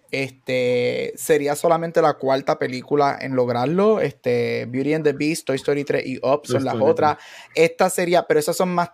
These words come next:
Speaker 1: animadas tradicionalmente, right? So, esta sería una animación stop motion que nunca ha entrado, um, a esa categoría. Es posible. Yo diría que aquí el, el problema,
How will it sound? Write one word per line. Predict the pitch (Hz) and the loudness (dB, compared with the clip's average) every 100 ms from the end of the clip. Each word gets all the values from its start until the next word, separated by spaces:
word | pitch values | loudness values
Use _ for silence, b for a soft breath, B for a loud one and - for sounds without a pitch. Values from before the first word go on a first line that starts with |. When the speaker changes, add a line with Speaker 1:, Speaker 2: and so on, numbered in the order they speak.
| - | -4
Speaker 1:
animadas | 165 156 147 165 - | -2 0 2 2 2
tradicionalmente, | 156 143 131 135 131 131 127 123 - | -2 -2 -2 -2 0 0 -2 -4 -2
right? | 151 | -2
So, | 156 135 | 0 0
esta | 156 | 0
sería | 151 156 165 160 | 0 2 4 4
una | 147 147 147 | 2 0 0
animación | 147 147 143 139 | 0 -4 -4 -8
stop | - 127 | -4 -2
motion | 131 147 143 | 0 0 -2
que | 131 127 | -2 -2
nunca | 143 151 143 | -2 -2 -4
ha | |
entrado, | 127 131 143 143 - b b b _ | -2 2 2 2 -2 b b b _
um, | 139 135 127 120 120 117 - | 0 2 2 0 -2 -6 -4
a | 131 127 | 0 0
esa | 123 131 | 0 -2
categoría. | 127 127 123 127 165 147 - - | 0 0 0 2 4 4 0 0
Es | 190 | -2
posible. | 190 220 220 190 180 190 220 220 B B _ | 2 2 2 0 0 2 2 0 B B _
Yo | 139 160 | 0 2
diría | 185 208 208 | 4 4 2
que | 214 | 0
aquí | 196 185 | -2 0
el, | 190 185 | -2 2
el | 170 165 | 0 0
problema, | 156 151 147 175 190 - | 0 0 0 0 -2 -4